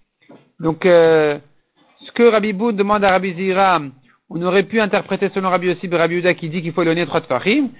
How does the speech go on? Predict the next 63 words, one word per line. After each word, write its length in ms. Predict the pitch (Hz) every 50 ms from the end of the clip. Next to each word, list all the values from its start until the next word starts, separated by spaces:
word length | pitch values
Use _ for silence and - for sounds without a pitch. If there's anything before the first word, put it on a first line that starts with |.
| - _ _ _ _ _
Sur 160 | - - 156 -
ça, 100 | 220 214
Rabbi 220 | 208 202 196 170
Zira 220 | 175 190 180 185
lui 100 | 180 170
répond, 400 | 156 147 139 147 202 240 254 247 - - _ _ _ _ _ _ _ _ _ _ _ -
qu'est-ce 180 | 214 208 - -
qu'il 100 | - 220
y 20 |
a 60 | 202
de 120 | 175 180 180
mal 260 | 185 208 233 233 196
dans 80 | 190
la 80 | 180 180
réponse 340 | 175 180 175 196 202 185 156
de 80 | 165
Rabbi 240 | 180 165 165 156 156
Yochanan, 240 | 156 143 - 165 165
dans 140 | 151 151 156
l'interprétation 720 | 160 180 196 196 202 202 185 - - 190 190 180 - 190
de 80 | 180 165
Rabbi 180 | 160 156 151
Yochanan, 380 | 156 151 - 151 156 190 220 208
qui 100 | - 190
dit, 120 | 180 226
il 60 | 226 208
a 60 | 196
débordé 400 | 175 208 196 214 208 208 214 202
sur 160 | 208 202 190
un 80 | 180 175
Reshut 260 | 170 160 - 190 -
Harabim, 420 | 175 143 135 135 160 202 269 269 - - - - - - _ -
et 40 | 143
avec 200 | 147 160 180 -
ça, 100 | 226 208
tu 140 | - - 196
gagnes 180 | 220 240 233
que 80 | 190 208
notre 140 | 202 175 185
Mishnah, 220 | 196 185 - 220
elle 60 | 202
va 120 | 185 190 180
selon 260 | - 196 185 190 180
tout 100 | - 220
le 80 | 214 220
monde, 160 | 240 233 190
et 60 | 185
pas 160 | - 202 202
uniquement 360 | 202 190 190 - 190 190 196 185
selon 220 | - 196 185 185
Rabbi 200 | 165 170 165 180
Yossi 200 | 175 165 - 185
ben 100 | 160 165
Rabbi 180 | 151 151 147 151
Uda, 180 | 147 165 170
qui 100 | 160 -
a 60 | 147 143
dit 340 | 151 208 208 208 214 214 214 - - - - - - _ _ -
qu'il 380 | - 170 165 170 - - 165 135
faudrait 560 | - 175 160 170 190 196 190 185 185 190 180 -
s'écarter 380 | 180 175 - 175 - - 185 175
trois 180 | - - 170
tfachim. 460 | 165 - 151 123 - 127 110 101 98